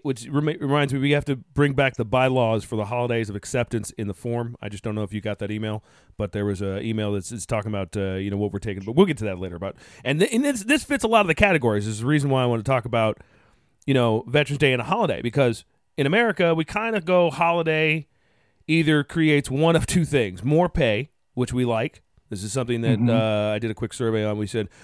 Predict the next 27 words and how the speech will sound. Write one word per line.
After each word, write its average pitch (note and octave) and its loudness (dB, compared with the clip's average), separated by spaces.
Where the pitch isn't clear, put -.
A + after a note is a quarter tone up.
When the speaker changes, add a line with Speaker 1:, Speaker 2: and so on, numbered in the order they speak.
Speaker 1:
"What D#3 6
do E3+ 6
we D#3+ 4
like D3 2
about B2 0
holidays?" A2 -4
We C#3+ -4
like E3 0
when F3 6
we E3+ 4
get E3+ 2
more F3 2
pay, B3 -6
uh, - -4
on A2 0
a A#2+ 0
holiday, B2 0
or D4+ 4
we C4+ -4
like C4 -2
we A#3 0
get G#3+ 0
the G3 -4
day G#3+ 4
off. E3 2
So D#3+ -4
that's E3+ -2